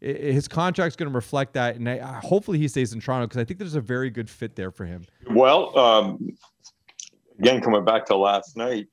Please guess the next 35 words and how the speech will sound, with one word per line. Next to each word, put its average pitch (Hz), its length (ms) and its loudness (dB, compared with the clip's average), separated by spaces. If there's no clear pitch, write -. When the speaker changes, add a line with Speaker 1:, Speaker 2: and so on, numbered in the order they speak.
Speaker 2:
uh, 92 140 -12
he, - 380 0
he 101 160 -8
played 123 360 4
a, 95 140 4
a 104 60 -6
fair 139 680 2
amount 113 460 -2
of 98 140 -10
time 107 420 -4
with 117 600 2
Matthews 113 760 2
and 98 260 -6
Mitch 104 320 -8
Marner. 104 480 2
The 98 80 -4
three 135 300 6
of 135 80 8
them 143 160 2
together, 127 640 4
oh, 151 240 6
the 107 100 0
three 180 260 4
of 165 60 6
them 170 100 4
Speaker 1:
Yeah, 147 40 -2
that's 143 120 2
Speaker 2:
together 139 240 4
on 120 120 2
Speaker 1:
good. 110 80 -2
Speaker 2:
that 123 180 0
line 110 340 0
was 92 220 -8
just - 360 -6
electrifying. 104 800 -6